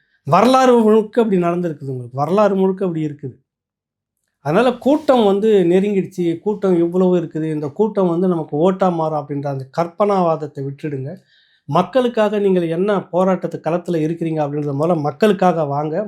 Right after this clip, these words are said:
மக்கள்கிட்ட படிங்க. மக்களையும் படிக்க மாட்டோம், மக்களுக்காகவும் பேச மாட்டோம். பனையூர் பங்களாவிலே இருந்தப்போ ஸ்கிரிப்டை மட்டும் வெளியில கொண்டு வந்துட்டு டெலிவரி பண்ணிட்டு போயிடுவோம். இது ஸ்கிரிப்ட் டெலிவரி தான் அது.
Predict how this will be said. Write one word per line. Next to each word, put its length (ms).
மக்கள்கிட்ட 640
படிங்க. 480
மக்களையும் 540
படிக்க 320
மாட்டோம், 380
மக்களுக்காகவும் 640
பேச 260
மாட்டோம். 360
பனையூர் 460
பங்களாவிலே 560
இருந்தப்போ 340
ஸ்கிரிப்டை 500
மட்டும் 300
வெளியில 280
கொண்டு 240
வந்துட்டு 280
டெலிவரி 420
பண்ணிட்டு 380
போயிடுவோம். 440
இது 160
ஸ்கிரிப்ட் 580
டெலிவரி 320
தான் 200
அது. 160